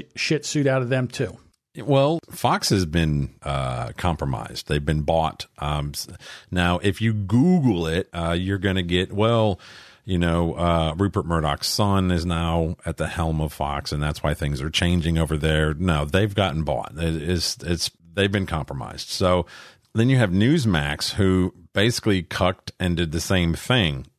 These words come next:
Speaker 2: They backed out on wanting to talk anything, any shit on Dominion because, well, Dominion has more money than they do. Newsmax is very young, very,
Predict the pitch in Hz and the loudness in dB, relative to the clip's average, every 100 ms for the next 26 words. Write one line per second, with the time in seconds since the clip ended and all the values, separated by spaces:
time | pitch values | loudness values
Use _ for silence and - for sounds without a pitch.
0 | _ _ 87 87 90 90 87 73 - 87 | _ _ -8 -2 2 2 0 -4 -12 -6
1 | 87 80 - 82 78 82 - - _ _ | -2 -2 -2 0 0 0 -6 -20 _ _
2 | 85 82 82 80 78 73 - 107 92 90 | -2 0 2 2 0 -4 -6 -2 -2 -2
3 | 85 92 90 101 95 92 107 101 98 101 | -2 0 0 0 -2 0 0 0 0 0
4 | 98 - 110 110 110 110 131 139 87 82 | -2 -2 0 2 2 2 2 2 0 0
5 | 92 107 120 147 113 135 143 92 113 139 | 0 0 0 0 -2 -2 -2 -2 0 0
6 | 120 120 123 131 127 104 160 87 71 76 | -2 -2 2 2 2 2 2 0 -2 -6
7 | 73 80 87 113 107 110 - 95 85 95 | -4 0 0 2 2 0 0 -2 0 0
8 | 107 90 82 98 120 82 85 87 85 80 | 2 2 2 2 0 0 2 2 2 0
9 | 80 | -2